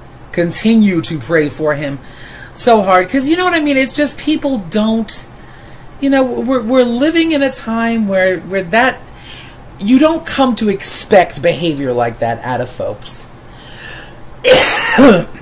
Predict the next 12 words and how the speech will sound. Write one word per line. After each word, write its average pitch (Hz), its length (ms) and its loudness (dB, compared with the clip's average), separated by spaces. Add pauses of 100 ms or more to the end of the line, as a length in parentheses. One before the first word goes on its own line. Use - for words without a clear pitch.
But 156 140 -2
this 214 180 0
was 202 120 0
one 208 240 0
kid 202 240 0
who 175 120 -2
had 151 160 2
obviously 180 600 0
been 156 280 -2
raised 160 400 2
right. 127 380 0 (1500)
And, 156 340 0